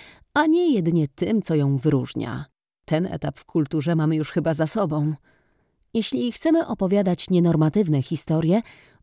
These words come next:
ukazujmy je w pełnych barwach, z całą ich złożonością. Za rysowanie zabieram się wieczorami. Dla nastroju odpalam na projektorze obrazy kosmosu i słucham muzyki,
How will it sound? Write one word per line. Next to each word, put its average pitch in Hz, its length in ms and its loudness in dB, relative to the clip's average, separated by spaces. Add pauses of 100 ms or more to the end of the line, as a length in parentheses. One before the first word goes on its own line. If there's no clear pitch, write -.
ukazujmy 151 600 2
je 151 140 0
w - 100 -14
pełnych 185 540 0
barwach, 160 560 -4 (340)
z - 120 -4
całą 262 420 0
ich 156 360 -2
złożonością. 139 1000 -2 (1300)
Za 269 360 6
rysowanie 294 520 6
zabieram 175 400 4
się 165 260 0
wieczorami. 151 760 0 (540)
Dla 151 220 2
nastroju 147 540 0
odpalam 175 440 0
na 156 100 0
projektorze 160 600 0
obrazy 160 360 0
kosmosu 208 580 -4
i 190 140 0
słucham 175 460 -2
muzyki, 151 640 -2